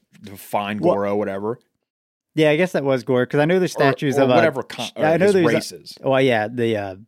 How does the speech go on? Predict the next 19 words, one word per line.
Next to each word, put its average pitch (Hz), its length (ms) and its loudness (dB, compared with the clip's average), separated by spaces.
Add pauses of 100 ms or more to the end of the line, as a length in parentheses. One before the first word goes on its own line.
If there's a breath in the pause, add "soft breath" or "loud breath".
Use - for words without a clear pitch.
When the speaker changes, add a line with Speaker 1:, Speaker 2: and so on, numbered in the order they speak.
(100)
Speaker 2:
mm, 90 1500 -16
yep. 135 240 -2 (400 loud breath)
Speaker 1:
Yeah, 123 140 2
Speaker 2:
I, - 80 -4
I 120 140 2
Speaker 1:
I 131 40 6
know. 127 60 2
Speaker 2:
love 127 100 0
Mortal 120 220 -2
Kombat. 117 340 0
I 120 120 0
can't 113 300 -14
remember 135 380 -2
all 113 80 0
of 110 60 -8
a 113 40 -8
sudden. 247 420 0
Speaker 1:
Sure. 135 80 -4
Speaker 2:
Um, 117 240 -2